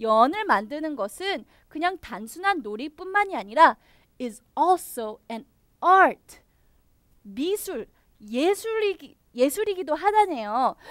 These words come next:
그렇죠. 이렇게 멋있는 공을 들여서 만든 연을 보면은 정말 예술 작품 중에 하나 같으네요.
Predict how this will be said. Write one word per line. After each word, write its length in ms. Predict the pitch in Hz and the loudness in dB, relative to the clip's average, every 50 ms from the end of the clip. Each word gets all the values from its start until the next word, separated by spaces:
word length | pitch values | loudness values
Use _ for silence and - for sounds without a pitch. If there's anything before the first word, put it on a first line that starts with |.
| - - _ | -20 -20 _
그렇죠. 340 | - 302 294 294 - 415 | -6 -6 -6 -4 -4 -6
이렇게 420 | 370 247 226 262 285 330 320 - 381 | -6 0 6 8 8 8 6 0 -6
멋있는 600 | 254 226 220 240 - - 381 381 381 381 370 359 320 | -6 -4 -6 -6 -8 -10 -12 -10 -6 -4 -4 -4 -4
공을 300 | - 277 254 285 330 339 | -8 -8 -8 -6 -6 -6
들여서 320 | 370 370 392 381 381 359 | -4 -4 -4 -2 -2 0
만든 380 | 277 247 233 247 262 277 247 220 | 0 0 -4 -4 -8 -12 -10 -6
연을 260 | 208 214 247 302 349 | -6 -4 -4 -4 -6
보면은 640 | - - 254 240 240 240 269 330 403 403 381 277 - - 453 - - - - | -6 -10 -12 -10 -8 -8 -8 -6 -4 -4 -4 -4 -6 -12 -18 -18 -18 -20 -18
정말 380 | _ 277 254 277 330 349 262 202 | _ -12 -4 2 2 2 2 2
예술 300 | 196 202 214 - 339 - | -6 -8 -8 -10 -10 -6
작품 340 | 403 392 - 403 403 381 | -6 -6 -6 -8 -16 -14
중에 160 | - 370 359 359 | -14 -10 -10 -10
하나 260 | 359 370 403 427 440 | -8 -8 -8 -8 -4
같으네요. 840 | 427 403 - - - 339 320 277 240 220 208 220 269 294 226 170 | -4 -4 -6 -6 -12 -10 -10 -8 -8 -8 -6 -4 -4 -2 -4 -4